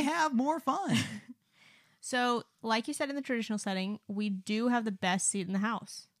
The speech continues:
Speaker 1: Oh, absolutely.
Speaker 2: So Sarah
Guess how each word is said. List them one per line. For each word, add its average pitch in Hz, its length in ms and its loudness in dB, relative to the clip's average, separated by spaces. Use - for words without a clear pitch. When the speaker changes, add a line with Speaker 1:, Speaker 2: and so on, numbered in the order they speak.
Speaker 1:
Oh, 135 420 4
absolutely. 120 1500 2
Speaker 2:
So 226 260 -2
Sarah 226 420 2